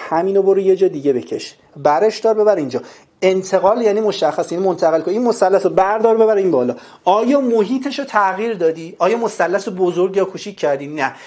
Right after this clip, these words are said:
فقط برداشتی، یه جا دیگه گذاشتی، پس محیطش تغییر نمی‌کنه،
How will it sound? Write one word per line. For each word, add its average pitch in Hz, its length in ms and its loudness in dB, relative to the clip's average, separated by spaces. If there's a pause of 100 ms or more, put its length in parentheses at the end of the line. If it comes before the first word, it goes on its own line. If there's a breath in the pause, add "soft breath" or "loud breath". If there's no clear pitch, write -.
(120)
فقط 285 340 0
برداشتی، 214 600 2
یه 254 120 0
جا 233 100 0
دیگه 185 200 0
گذاشتی، 143 320 -2
پس 165 340 -6
محیطش 190 540 -2
تغییر 170 460 -2
نمی‌کنه، 170 600 -6